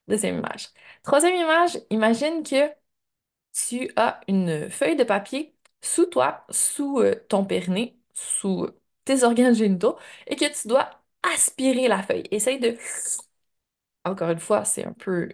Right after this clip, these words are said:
une succion remontée vers le haut.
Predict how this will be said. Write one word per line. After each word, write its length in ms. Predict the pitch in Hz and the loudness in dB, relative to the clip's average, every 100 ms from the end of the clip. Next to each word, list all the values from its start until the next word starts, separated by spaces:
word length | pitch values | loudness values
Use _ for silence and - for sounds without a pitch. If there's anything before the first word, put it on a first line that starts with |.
| - | -2
une 280 | 190 160 - - _ | -2 -2 -8 -16 _
succion 560 | - 269 247 - 269 262 | -6 -4 -2 0 0 0
remontée 680 | 190 190 240 233 180 - - _ - | -2 4 4 4 0 -6 -14 _ -8
vers 220 | 180 170 | -4 0
le 120 | 160 | 0
haut. 160 | - | -2